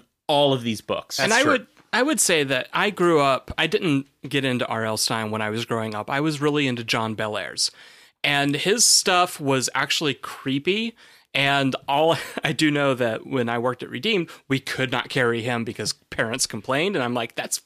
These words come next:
Speaker 2: fine. I'll take it home."
Speaker 1: <laughs>
Speaker 2: Um, he had some, he got into the supernatural, um, and it was preteen horror, but he's kind of floated under the radar. I think people know him more because Edward Gorey did his covers and some of his front pieces.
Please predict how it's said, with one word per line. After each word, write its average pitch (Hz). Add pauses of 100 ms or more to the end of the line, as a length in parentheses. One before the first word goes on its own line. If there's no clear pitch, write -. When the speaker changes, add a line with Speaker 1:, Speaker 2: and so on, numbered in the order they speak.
Speaker 2:
fine. 127
I'll 151
take -
it -
home." - (320)
Speaker 1:
<laughs> 185
Speaker 2:
Um, 131
he 185
had 254
some, 185
he 214
got 220
into 175
the 110
supernatural, 123 (420)
um, 120
and 143
it 151
was 160 (140)
preteen 127 (280)
horror, 120 (460)
but 147
he's 147
kind 202
of 170
floated 135
under 117
the 104
radar. 104
I 127
think 147
people 151
know 127
him 131
more 120
because 110
Edward 113
Gorey 120
did 107
his 110
covers 110
and 104
some 107
of 98
his 101
front -
pieces. 107